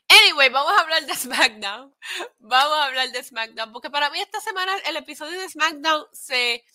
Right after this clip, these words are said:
concentró en dos cosas. El tornamento de,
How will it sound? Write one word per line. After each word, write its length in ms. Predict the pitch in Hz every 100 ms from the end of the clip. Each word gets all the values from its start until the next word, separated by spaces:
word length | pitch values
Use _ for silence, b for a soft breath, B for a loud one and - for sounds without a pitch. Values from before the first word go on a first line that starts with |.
| b _ _
concentró 680 | 277 269 277 247 247 285 320 -
en 180 | 254 226
dos 200 | 233 -
cosas. 440 | 220 220 208 185 _ -
El 200 | 240 226
tornamento 680 | 247 233 226 233 294 359 349
de, 240 | 294 240